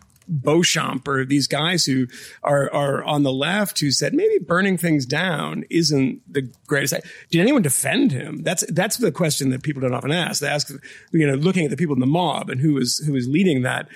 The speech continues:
that hideous mob, but also pointing out that nobody was actually coming to this person's defense. If you look at Barry Weiss, um, who's, you know, a friend of the podcast and actually tweeted something about us and said, you know, "During these times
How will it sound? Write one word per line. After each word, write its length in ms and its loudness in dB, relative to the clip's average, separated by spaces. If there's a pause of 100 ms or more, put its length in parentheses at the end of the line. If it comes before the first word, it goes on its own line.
(320)
that 360 0
hideous 640 0
mob, 240 2
but 100 0 (320)
also 460 2
pointing 240 0
out 80 0
that 80 -4
nobody 400 2
was 100 0
actually 260 -4
coming 240 -2
to 60 -6
this 100 -8
person's 260 -4
defense. 340 -2 (320)
If 80 4
you 60 6
look 120 4
at 120 0
Barry 240 4
Weiss, 640 0
um, 300 0
who's, 400 0
you 200 -2
know, 140 2
a 60 0
friend 320 2
of 60 -6
the 60 -14
podcast 460 -2
and 100 0
actually 320 0 (320)
tweeted 300 2
something 300 2
about 220 2
us 300 0
and 140 -6
said, 300 -2
you 80 2
know, 260 2 (320)
"During 320 4
these 220 4
times 680 -2